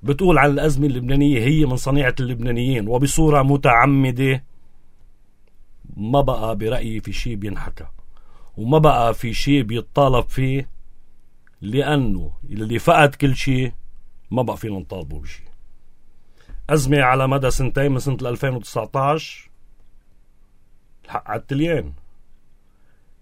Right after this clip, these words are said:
هل هناك من مسؤول عم بيحس بوجع الناس؟ هل هناك من مسؤول بهالدولة عم بيشوف، عم يسابق الوقت ليخلص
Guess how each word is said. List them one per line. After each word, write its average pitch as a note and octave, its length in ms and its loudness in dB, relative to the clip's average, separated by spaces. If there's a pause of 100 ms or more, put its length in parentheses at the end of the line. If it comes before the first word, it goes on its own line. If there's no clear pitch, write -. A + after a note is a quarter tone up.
(180)
هل D#3 200 2
هناك D#3 460 6
من D3+ 120 2
مسؤول D3 680 2 (800)
عم C3 140 4
بيحس C#3 280 0
بوجع D3+ 360 6
الناس؟ D3+ 600 -2 (540)
هل C#3 200 4
هناك D#3 340 6
من D#3+ 120 2
مسؤول D#3 680 2 (220)
بهالدولة C#3 800 6 (680)
عم C#3 240 4
بيشوف، D#3+ 580 4
عم C3+ 460 2 (120)
يسابق E3+ 540 4
الوقت D#3+ 720 4 (540)
ليخلص C#3 800 -2